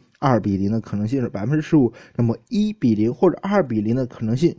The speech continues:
却不是百分之二十五，而是某种模糊的东西，它无法被赋予一个概率。这听上去真是美，嗯，不美妙。如果这样的概率不能相加，那么赌球的人或者买足球彩票的人一定都不知所措，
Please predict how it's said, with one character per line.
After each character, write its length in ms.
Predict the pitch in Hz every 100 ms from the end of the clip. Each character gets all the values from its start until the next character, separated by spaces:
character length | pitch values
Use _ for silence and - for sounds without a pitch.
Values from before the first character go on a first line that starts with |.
| -
却 160 | -
不 240 | 90 101 110
是 100 | -
百 160 | -
分 160 | - 107
之 80 | -
二 160 | 170
十 80 | 123
五， 240 | 113 98 - _ _
而 140 | 113
是 120 | 123 113
某 220 | 104 123
种 100 | 101
模 300 | 87 92 85
糊 140 | -
的 100 | 160
东 180 | 123 113
西， 140 | 117 - _ _
它 140 | 196
无 100 | 202
法 180 | 220 113
被 140 | -
赋 260 | 113 - 113
予 140 | 95
一 80 | 90
个 100 | 101
概 260 | 104 120 107
率。 140 | 104 - _ _ _ _ _ _ _ _ -
这 120 | 135
听 280 | - 156 156
上 160 | 156
去 160 | 117 110
真 200 | - 175
是 80 | 170
美， 240 | 180 175 -
嗯， 320 | 120 117 117 - _ _ _ _ _ _ _ -
不 140 | 156
美 240 | 127 87
妙。 260 | 98 113 101 _ _ _ _ _
如 140 | 233 247
果 100 | 233
这 220 | 240 233
样 100 | 214
的 80 | 214
概 220 | 226 214
率 100 | 208
不 220 | - 202
能 160 | 202 208
相 240 | 220 220
加， 220 | 247 214 220
那 100 | 196
么 140 | 160
赌 240 | - 120
球 180 | 104 -
的 140 | 151 117
人 180 | 113 - - -
或 140 | 185
者 80 | 190
买 200 | 156 139
足 180 | - 110
球 100 | 175
彩 220 | - 101
票 140 | 113 117
的 80 |
人 120 | 104 - -
一 180 | 117 151
定 260 | 208 170
都 120 | 143
不 120 | 139 175
知 140 | 175
所 220 | - -
措， 280 | - 131